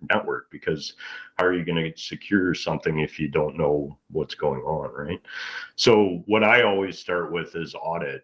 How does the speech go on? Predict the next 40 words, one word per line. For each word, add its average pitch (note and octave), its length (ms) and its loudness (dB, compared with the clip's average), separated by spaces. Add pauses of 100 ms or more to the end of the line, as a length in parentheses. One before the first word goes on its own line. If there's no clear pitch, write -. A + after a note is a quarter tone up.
and D2+ 100 -10
audit D#2 340 -2
capability. C#2 680 -6
Do C2+ 80 -18
you D#2 60 -6
have E2+ 120 -6
your E2 120 -2
logs E2+ 380 2
set E2 200 2
up E2+ 220 0
properly? E2+ 840 2 (160)
Do D#2 100 -12
you, D2+ 240 -4
are E2+ 80 2
you D#2 140 0
capturing E2 560 -2
the, D#2+ 80 -2 (140)
the, D#2 400 -2
the D2+ 260 -2
telemetry D#2 680 -2
that D2 200 -2
you D2+ 60 -12
need D2 240 -8
to - 100 -18
capture D#2 540 -2
from D2 200 -8
a - 40 -4
security F2 560 -2
perspective, C#2 840 -2 (300)
um, C#2 540 0 (640)
to - 80 2
make D#2+ 240 4
sure D#2+ 340 4
that D2 320 2
you D2+ 120 -2
have D2+ 260 2
the D#2 120 -4
information D2+ 920 2
and D2 340 -2
the C#2 380 0